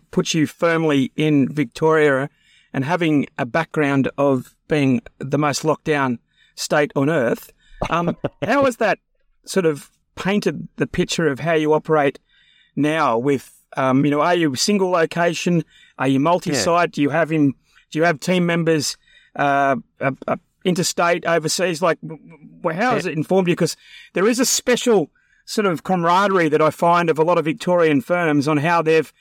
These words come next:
Speaker 1: harnessed and, and I would
Speaker 2: Yeah.
Speaker 1: say they've almost front run, um, this, this, uh, out of necessity,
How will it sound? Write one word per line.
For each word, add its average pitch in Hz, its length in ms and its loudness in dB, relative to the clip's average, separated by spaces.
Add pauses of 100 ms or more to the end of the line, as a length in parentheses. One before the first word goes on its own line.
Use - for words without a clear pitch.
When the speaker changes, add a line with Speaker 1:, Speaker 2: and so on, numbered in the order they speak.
(380)
Speaker 1:
harnessed 180 520 0
and, 151 160 2 (560)
and 180 140 -4
I 277 140 2
would 180 140 0
Speaker 2:
Yeah. 127 80 0
Speaker 1:
say 127 160 2
they've 139 140 2
almost 151 280 0
front 170 240 -2
run, 156 200 -2 (580)
um, 139 400 2
this, 147 280 -2
this, - 420 -2
uh, 139 240 -2
out 185 160 0
of 151 60 0
necessity, 160 640 -2